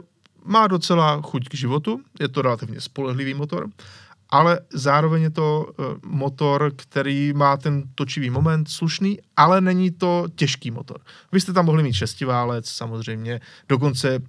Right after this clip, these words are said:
u těch starších verzí nějaká S čtyřka mohla být v osmiválci klidně, ale tam už je potom problém v tom, že to auto je trošku těžké na předek, ještě jak je ta celá koncepce vytvořená u těch Audin, jak ten motor je hodně vepředu,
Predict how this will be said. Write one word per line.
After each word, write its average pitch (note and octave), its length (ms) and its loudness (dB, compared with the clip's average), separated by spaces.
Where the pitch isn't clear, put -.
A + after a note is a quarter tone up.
u C3 60 -12
těch B2 180 -8
starších B2 340 -8
verzí A#2 300 -4
nějaká A2+ 360 -6
S A2+ 180 -6
čtyřka B2+ 380 -4
mohla A#2 220 -4
být A2 180 -8
v - 40 -14
osmiválci C#3+ 600 2
klidně, B2 420 -4
ale E3 380 6
tam C3 180 0
už B2+ 80 -2
je C3+ 60 -2
potom B2+ 280 -4
problém B2 340 -2
v B2 60 -10
tom, B2 200 -4
že B2+ 100 -2
to B2+ 100 -4
auto C3 160 -2
je C3 60 -2
trošku C3 260 -6
těžké B2+ 320 -4
na B2+ 100 0
předek, B2+ 400 -4
ještě C3 220 -4
jak B2+ 100 0
je C3+ 80 -2
ta C3 140 0
celá C3 340 0
koncepce C3 600 -2
vytvořená C#3 560 6
u A#2+ 60 -2
těch A#2+ 200 -4
Audin, A#2 400 -2
jak A2+ 120 -2
ten C3 120 0
motor C3 260 2
je C3 80 2
hodně B2 220 0
vepředu, B2+ 400 0